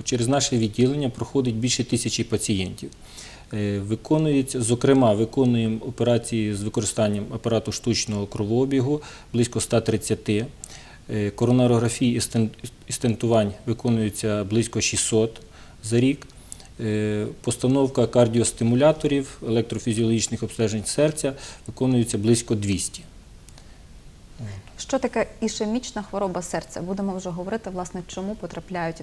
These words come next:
Speaker 2: до вас, е, пацієнти. Багаторазово ми вже цю тему обговорювали, але хотілося б все-таки коротко, щоб глядачі
Speaker 1: І
Speaker 2: знали, про що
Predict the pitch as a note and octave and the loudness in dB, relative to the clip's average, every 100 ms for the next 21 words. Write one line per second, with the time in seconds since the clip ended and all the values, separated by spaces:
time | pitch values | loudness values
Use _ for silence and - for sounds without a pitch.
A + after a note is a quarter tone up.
0 | E3+ E3 E3+ - - D3+ D#3+ E3+ - E3 | -8 -8 -8 -8 -10 -10 -10 -10 -12 -12
1 | F#3+ G#3+ C4+ B3 G#3 - - - - - | -6 -4 -2 -2 -6 -10 -20 -20 -20 -12
2 | F#3 A3+ A#3 A#3 A#3 A3+ G#3 F#3+ F#3 F#3 | 0 4 6 6 4 4 4 4 2 -2
3 | F3+ F#3 G3 G3 G3 F#3+ F3+ G3 A3 D#4+ | -4 -6 -4 -2 0 0 -4 -2 0 0
4 | C#4+ B3+ A3+ G3 G3 G3 G3+ G3+ F#3+ G#3 | 2 0 0 -2 -4 -6 -6 -6 -6 -10
5 | - F3+ G3 F#3 - A3+ G3 - F3 E3+ | -10 -10 -8 -10 -4 -4 -4 -8 -10 -10
6 | E3+ E3+ F3+ F#3 F3 C3+ A#2 - - - | -8 -8 -6 -6 -4 0 0 0 -2 -4
7 | F#3+ G#2+ - | -2 -4 -2